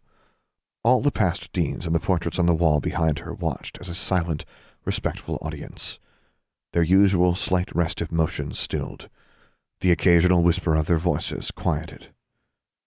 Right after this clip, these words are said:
"Your mother," Miss Grimm said, "is our sister Hecate,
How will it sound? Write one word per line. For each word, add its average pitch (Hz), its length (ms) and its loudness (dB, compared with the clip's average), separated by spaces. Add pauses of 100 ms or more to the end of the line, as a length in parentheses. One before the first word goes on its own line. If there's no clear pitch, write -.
(560)
"Your 143 80 6
mother," 120 360 4 (380)
Miss - 200 -4
Grimm - 200 -2
said, - 400 -6 (720)
"is 110 120 2
our 113 160 6
sister 101 280 2
Hecate, - 560 0